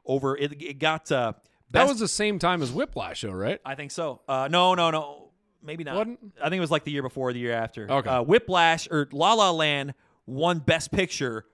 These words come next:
Speaker 1: for roughly forty-five seconds.
Speaker 2: Oh, that was when they made the mistake. <laughs>
Speaker 1: Yes, before
Speaker 2: That's
Speaker 1: Moonlight
Speaker 2: right.
Speaker 1: comes up and actually,
Speaker 2: That's
Speaker 1: no, no, I'm,
Speaker 2: right.
Speaker 1: we're not kidding here. It actually says Moonlight. Like,
Speaker 2: Yeah.
Speaker 1: wait, what?
Speaker 2: Was that the same year too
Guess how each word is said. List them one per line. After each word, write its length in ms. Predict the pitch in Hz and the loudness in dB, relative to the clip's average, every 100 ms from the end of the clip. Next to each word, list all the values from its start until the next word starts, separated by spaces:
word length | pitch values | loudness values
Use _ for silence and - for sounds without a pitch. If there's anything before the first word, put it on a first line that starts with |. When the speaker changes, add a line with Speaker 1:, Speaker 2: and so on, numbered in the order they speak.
| _ | _
Speaker 1:
for 320 | 156 170 156 165 | 0 2 2 2
roughly 640 | 190 196 196 196 202 202 _ _ | 2 0 -4 -4 -4 -8 _ _
forty-five 680 | - 165 175 151 165 156 147 | -8 -4 -2 -2 -2 -2 -4
seconds. 640 | 165 165 196 190 - - | -6 -4 -4 -6 -10 -6
Speaker 2:
Oh, 320 | 151 160 160 156 | 6 10 10 8
that 140 | 165 | 6
was 120 | 160 | 4
when 120 | 151 | 0
they 100 | 139 | -2
made 200 | 135 139 131 | 0 0 0
the 40 | |
mistake. 360 | 131 - 151 - | -4 0 0 4
<laughs> 160 | 156 170 | 2 4
Speaker 1:
Yes, 500 | 175 196 190 190 175 | 4 6 8 6 6
before 180 | 214 175 196 | 4 6 8
Speaker 2:
That's 200 | 202 185 | 8 8
Speaker 1:
Moonlight 420 | 208 208 180 165 | 6 6 6 4
Speaker 2:
right. 60 | 160 | 4
Speaker 1:
comes 260 | 170 160 156 | 2 4 4
up 180 | 151 | 4
and 140 | 151 147 | 4 2
actually, 220 | 151 170 | 2 4
Speaker 2:
That's 120 | 180 208 | 6 8
Speaker 1:
no, 0 | |
no, 80 | |
I'm, 140 | 180 - | 8 8
Speaker 2:
right. 140 | 127 | 4
Speaker 1:
we're 140 | 170 185 | 2 4
not 160 | 190 | 4
kidding 300 | - 196 160 | 6 4 4
here. 200 | 143 131 - | 0 -2 -2
It 120 | 151 | 4
actually 300 | 160 170 175 | 6 6 4
says 200 | 156 160 | 4 4
Moonlight. 460 | 156 156 139 113 107 | 4 4 4 0 -2
Like, 140 | 143 123 | -6 -6
Speaker 2:
Yeah. 280 | 117 110 107 | -4 -6 -8
Speaker 1:
wait, 220 | 185 135 104 | -6 -6 -2
what? 260 | 147 302 | 2 4
Speaker 2:
Was 140 | 180 185 | 6 6
that 200 | 247 311 | 6 4
the 80 | 285 | 0
same 320 | - 196 196 | -2 -2 0
year 220 | 180 151 | 0 0
too 600 | - 143 131 120 113 123 | -2 -2 0 0 -2 -4